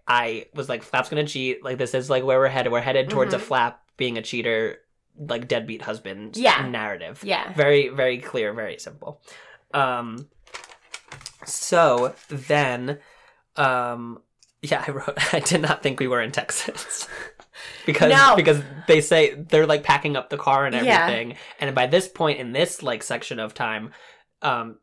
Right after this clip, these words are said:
Speaker 1: she already has her first child.
Speaker 2: And she's preg-, very
Speaker 1: She's
Speaker 2: pregnant.
Speaker 1: very pregnant with the second.
Speaker 2: Yeah.
Speaker 1: And they're
Speaker 2: Which
Speaker 1: moving.
Speaker 2: also I'm like, um,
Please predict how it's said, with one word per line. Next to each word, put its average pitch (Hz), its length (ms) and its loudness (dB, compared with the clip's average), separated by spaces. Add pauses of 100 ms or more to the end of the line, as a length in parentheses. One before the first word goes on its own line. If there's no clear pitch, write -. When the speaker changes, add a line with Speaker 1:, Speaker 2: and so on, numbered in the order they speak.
Speaker 1:
she - 200 -4
already 135 260 2
has 131 300 -2
her 127 100 -4
first 123 300 -4
child. 127 200 2
Speaker 2:
And 233 120 2
she's 233 160 -4
preg-, 226 360 2
very 233 360 6
Speaker 1:
She's 233 100 -2
Speaker 2:
pregnant. 185 240 4 (120)
Speaker 1:
very - 100 6
pregnant 156 220 4
with 143 120 0
the 120 80 -8
second. 190 300 0
Speaker 2:
Yeah. 180 320 4 (280)
Speaker 1:
And 147 140 2
they're 135 100 0
Speaker 2:
Which 339 140 2
Speaker 1:
moving. - 100 6
Speaker 2:
also 381 220 8
I'm 403 160 8
like, 349 300 4 (380)
um, 240 320 6